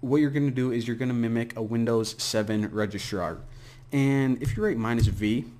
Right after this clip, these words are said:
then this is verbose. In other words, it gives you some details or display text on the screen as this tool is running. V V means very verbose. In other words, it's gonna give you just some more information. And what I always do is I run this first.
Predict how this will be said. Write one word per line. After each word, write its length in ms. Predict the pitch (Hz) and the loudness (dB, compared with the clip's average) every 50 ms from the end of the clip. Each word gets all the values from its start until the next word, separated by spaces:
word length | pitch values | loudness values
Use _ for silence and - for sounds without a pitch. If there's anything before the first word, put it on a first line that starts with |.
| - - - - - - - - - - - - - - - - | -16 -16 -16 -16 -16 -20 -20 -20 -20 -16 -16 -16 -16 -16 -6 -2
then 260 | 131 131 131 123 120 | 0 2 2 2 2
this 180 | 139 143 - | 0 0 0
is 100 | 160 120 | -2 -2
verbose. 640 | 101 110 117 110 98 101 104 104 104 107 - - - | 0 2 2 2 2 2 2 2 2 2 0 -2 -2
In 100 | 120 113 | 0 0
other 140 | 110 107 110 | 0 2 2
words, 240 | 107 107 104 107 | 2 2 2 0
it 80 | 113 107 | -2 -2
gives 160 | 117 113 110 | -2 -2 -2
you 60 | 113 | -2
some 220 | 107 - 113 104 101 | -2 0 -2 -2 0
details 600 | - 110 110 104 - 120 110 107 107 107 107 - - - - - - - - | 0 -2 -2 -2 0 0 2 2 2 2 0 -4 -10 -18 -20 -20 -20 -10 -2
or 100 | 131 127 | -2 0
display 340 | 117 113 - - 131 120 113 | 0 -2 -2 0 0 0 0
text 340 | 117 - - 123 123 - - | 0 -2 -4 -2 -2 -2 0
on 120 | 120 117 | 2 2
the 80 | 117 117 | 2 2
screen 500 | 117 - 123 120 117 117 117 113 110 - | 0 0 2 4 6 6 4 4 2 -2
as 220 | - 113 113 107 | -2 -4 -2 -2
this 160 | 110 110 - - | -2 -4 -4 -4
tool 140 | 113 117 | -4 -4
is 100 | 110 101 | -2 0
running. 480 | 104 107 104 110 110 110 110 107 107 - - - - - - - - - - - - - - | 0 2 2 2 2 2 0 -2 -4 4 4 4 4 4 -2 -4 -4 -4 -4 -4 -10 -8 0
V 160 | 127 127 117 | 2 2 2
V 320 | 117 143 196 202 190 175 | 2 2 0 0 2 2
means 300 | 151 139 131 127 123 110 | 4 6 6 6 6 4
very 320 | 107 113 113 123 131 131 123 | 2 0 0 0 0 0 -2
verbose. 560 | 120 123 120 123 131 131 127 127 - - - - 127 | -2 -6 -4 -2 0 0 0 -2 -4 -8 -10 -6 -4
In 120 | 117 110 | -2 0
other 160 | 110 110 107 | 0 2 2
words, 200 | 107 110 107 104 | 2 2 2 0
it's 100 | 104 - | -2 -4
gonna 260 | - 107 104 107 107 | -2 0 0 2 0
give 160 | 98 104 107 107 | 0 0 0 -2
you 80 | 104 | -2
just 400 | 98 104 101 - - - - - | -2 -2 -6 -8 -8 -10 -16 -12
some 200 | - - - 110 | -8 -2 0 2
more 200 | 104 113 123 131 | 4 4 4 4
information. 800 | 127 131 120 - - 135 127 127 127 - 143 135 131 131 139 - - - - - - - - - - - - - - - - | 2 0 -4 -2 -2 0 0 0 0 0 0 0 0 -2 -4 -8 -12 -16 -16 -16 -18 -18 -18 -18 -18 -18 -18 -18 -18 -8 0
And 480 | - 156 151 147 143 139 135 127 123 131 - - - - - - - - | 2 4 4 4 4 4 2 2 0 -4 -8 -14 -20 -20 -20 -20 -18 -10
what 180 | - 120 123 - | -4 -4 -2 -2
I 220 | - 139 180 202 | -2 -2 -2 0
always 300 | 202 208 208 190 139 110 | 0 0 0 0 0 0
do 280 | 107 120 117 123 143 143 - | 0 2 2 2 2 2 0
is 180 | 135 127 127 | -2 -2 0
I 120 | 117 120 120 | 0 0 0
run 360 | 120 127 131 131 131 127 - | 0 2 0 2 0 0 -2
this 460 | - 110 107 123 143 143 139 143 - - | -4 -6 -2 2 2 2 2 0 -4 -8
first. 540 | - - - - 110 92 78 - - - | -10 -16 -6 -4 -4 -4 -2 -6 -12 -14